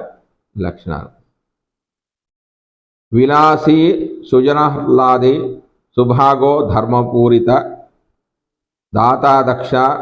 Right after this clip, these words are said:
కవివృద్ధో వేదశాస్త్ర పరాయణ సర్వలోక ప్రియో నాట్య గాంధర్వ వ్యసనోరత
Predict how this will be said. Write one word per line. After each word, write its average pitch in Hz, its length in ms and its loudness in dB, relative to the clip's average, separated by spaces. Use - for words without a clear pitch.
కవివృద్ధో 123 1000 0
వేదశాస్త్ర 123 840 0
పరాయణ 110 540 0
సర్వలోక 147 580 2
ప్రియో 135 320 2
నాట్య 120 540 0
గాంధర్వ 143 720 0
వ్యసనోరత 113 680 0